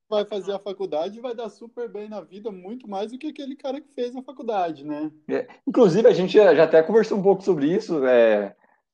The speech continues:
Speaker 2: voltando da faculdade
Speaker 1: Sim.
Speaker 2: também, né? É... a gente, até um, um tempo atrás, é, falou sobre isso, vo-, voltando embora da faculdade, um, um tempo que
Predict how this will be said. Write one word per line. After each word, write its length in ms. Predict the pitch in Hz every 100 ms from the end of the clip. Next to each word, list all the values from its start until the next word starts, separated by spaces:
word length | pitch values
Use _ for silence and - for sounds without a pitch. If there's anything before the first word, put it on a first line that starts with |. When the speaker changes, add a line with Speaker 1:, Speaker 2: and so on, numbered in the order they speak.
| _ -
Speaker 2:
voltando 460 | 139 170 175 180
da 120 | 190
faculdade 480 | 190 196 190 185 185
Speaker 1:
Sim. 60 | 185
Speaker 2:
também, 280 | 190 175 165
né? 220 | 156 156 _ _ _
É... 640 | 127 123 123 120 113 104 -
a 120 | -
gente, 400 | 104 127 190 185
até 280 | 151 - 147
um, 280 | 170 160 139
um 80 | 131
tempo 240 | 135 135
atrás, 600 | 135 131 120 160 143 - _ _ _ _ _ -
é, 680 | 113 107 104 104 98 95 98 208 220 _ _ _ _ - -
falou 180 | 117 107
sobre 260 | 131 113
isso, 180 | 120 - 139
vo-, 240 | 127 135 123
voltando 360 | 120 110 120
embora 220 | 120 117 117
da 80 | 117
faculdade, 580 | 127 131 113 127 139
um, 340 | 131 127 131 131
um 120 | 123 110
tempo 340 | 123 117 120
que 360 | 113 117 107